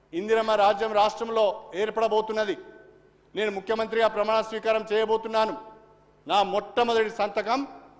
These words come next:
రెండు లక్షల రైతుల రుణమాఫీ పైన ఉంటది" అని చెప్పి ముఖ్యమంత్రి గారు చేసిన ప్రకటన, అధ్యక్ష, నాది కాదు అది. మొన్న ఎన్నడూ చేసిండి ఈ ప్రకటన? ఎన్నికలకు ముందు. డిసెంబర్ తొమ్మిది పోయింది, అధ్యక్ష, రెండు నెలలు అయింది.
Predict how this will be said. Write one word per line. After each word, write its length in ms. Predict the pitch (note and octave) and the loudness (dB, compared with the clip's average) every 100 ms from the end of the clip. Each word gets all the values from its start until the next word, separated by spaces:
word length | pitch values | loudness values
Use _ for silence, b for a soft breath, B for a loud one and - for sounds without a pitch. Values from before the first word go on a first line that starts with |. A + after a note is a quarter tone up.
| - B2+ | -18 -8
రెండు 300 | E3+ A3 A3 | -6 0 2
లక్షల 680 | G#3 G3+ G3+ G3+ F#3+ D#3 - - - _ - | 2 0 -2 2 2 0 -8 -20 -20 _ -10
రైతుల 520 | C#3 F#3 G3+ G#3+ G3 | -4 -2 -2 -2 -2
రుణమాఫీ 560 | E3 F3 F#3+ F#3+ F#3 F3+ | -2 -6 -2 -2 -2 -8
పైన 280 | E3+ F3 | -6 -6
ఉంటది" 460 | F3 D3+ D#3+ G#3 G#3+ | -6 -8 -6 -4 -4
అని 120 | G3+ F#3+ | -4 -6
చెప్పి 400 | F#3 A#3+ G#3+ - - - - | -6 -6 -8 -10 -20 -20 -12
ముఖ్యమంత్రి 480 | D3 D#3+ A#3 B3+ C4 | -8 0 2 2 4
గారు 160 | B3+ A#3+ | 4 4
చేసిన 280 | A3+ A3 | 0 0
ప్రకటన, 360 | G3+ F3 - D3+ | -4 -4 -6 -6
అధ్యక్ష, 340 | C#3+ C#3 - | -6 -6 -6
నాది 340 | G3+ D#3+ F3 G3 | -6 -2 -2 0
కాదు 200 | C#3+ B2 | -4 -4
అది. 180 | A#2 G#3 - _ _ _ _ _ _ _ _ _ A#2 | -12 -16 -20 _ _ _ _ _ _ _ _ _ -6
మొన్న 240 | D#3+ G#3+ - | -4 -4 -8
ఎన్నడూ 320 | D3+ G#3+ A#3+ | -6 -2 -2
చేసిండి 480 | B3 A#3+ A#3 A#3+ A#3 | 0 0 0 -2 -6
ఈ 40 | A3+ | -4
ప్రకటన? 560 | A3 F#3+ A3 A3 G#3+ - | -6 -4 -4 -2 -4 -6
ఎన్నికలకు 440 | D#3+ G#3 F3+ E3+ | -8 -6 -6 -6
ముందు. 300 | D#3+ D#3+ D3 - - _ _ _ _ _ _ - | -8 -12 -12 -16 -20 _ _ _ _ _ _ -16
డిసెంబర్ 320 | D3+ G#3+ G#3 | -10 -8 -8
తొమ్మిది 340 | G3 F#3+ G#3 F#3 | -8 -8 -6 -6
పోయింది, 280 | F3+ G3 E3+ | -6 -6 -6
అధ్యక్ష, 300 | D3 - A2+ - - _ C3+ | -6 -10 -14 -18 -20 _ -12
రెండు 200 | E3 F#3+ | -10 -6
నెలలు 260 | F3+ G3 | -6 -4
అయింది. 280 | F#3 D3+ A2+ | -4 -4 -8